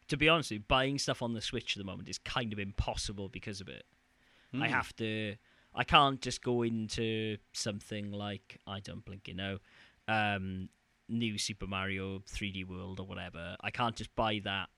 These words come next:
Speaker 1: directly for the, like, three hundred eighty-nine kroner it costs. I need to buy a five hundred kroner voucher or smaller vouchers until I have enough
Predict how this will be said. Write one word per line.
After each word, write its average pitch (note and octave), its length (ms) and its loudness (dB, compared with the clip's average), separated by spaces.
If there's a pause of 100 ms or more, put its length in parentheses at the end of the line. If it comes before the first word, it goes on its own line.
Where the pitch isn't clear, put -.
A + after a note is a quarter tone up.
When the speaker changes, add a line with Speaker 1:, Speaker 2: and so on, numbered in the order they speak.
(220)
Speaker 1:
directly G2+ 560 -2
for G2+ 160 -6
the, G2 200 -6
like, F#2+ 360 -8
three A#2 220 0
hundred G#2 260 -2
eighty-nine G2+ 420 -4
kroner F#2+ 280 -6
it F2+ 120 -8
costs. - 420 -6
I G2+ 100 -4
need G#2 160 -4
to A2 80 -6
buy G2+ 180 0
a F#2+ 40 -2
five G#2+ 260 -2
hundred G2 200 -6
kroner F#2 240 -6
voucher F#2+ 640 -2 (100)
or F#2+ 280 -4 (160)
smaller G#2+ 380 -2
vouchers F#2 680 -4 (580)
until A2 280 0
I G#2 60 2
have G#2+ 180 0
enough G2+ 500 -2